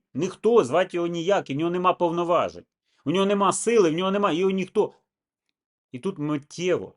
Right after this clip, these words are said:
щось відбувається в Сполучених Штатах Америки. І виявляється, що це ми самі,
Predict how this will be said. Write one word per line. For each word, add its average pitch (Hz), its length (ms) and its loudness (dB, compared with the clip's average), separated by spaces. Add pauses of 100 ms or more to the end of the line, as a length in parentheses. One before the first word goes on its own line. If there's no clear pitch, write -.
(140)
щось - 360 -6
відбувається 123 840 -4 (160)
в - 60 -20
Сполучених 127 540 -6
Штатах 113 400 -8
Америки. 90 520 -18 (260)
І 127 100 0
виявляється, 120 840 -2 (600)
що 165 240 0
це 170 320 0
ми 185 200 0
самі, 135 680 -2